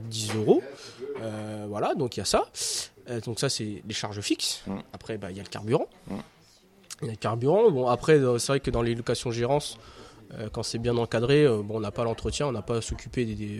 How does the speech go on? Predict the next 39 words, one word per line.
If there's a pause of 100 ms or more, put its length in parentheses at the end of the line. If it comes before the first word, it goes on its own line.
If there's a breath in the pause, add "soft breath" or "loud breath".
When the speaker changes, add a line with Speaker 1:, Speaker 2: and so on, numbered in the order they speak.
Speaker 1:
de
l'entretien,
du
Speaker 2:
Un
Speaker 1:
contrôle
Speaker 2:
forfait.
Speaker 1:
technique.
Voilà,
c'est
un
Speaker 2:
Mm.
Speaker 1:
forfait
global,
donc
on
n'a
pas
à
s'occuper
de
ça. (960 loud breath)
Euh,
mais
après,
il
y
a
tout
ce
qui
est
à
côté. (360)
Donc,
euh, (680)
bah, (600)
l'Urssaf, (180)
notamment.
Speaker 2:
Mm.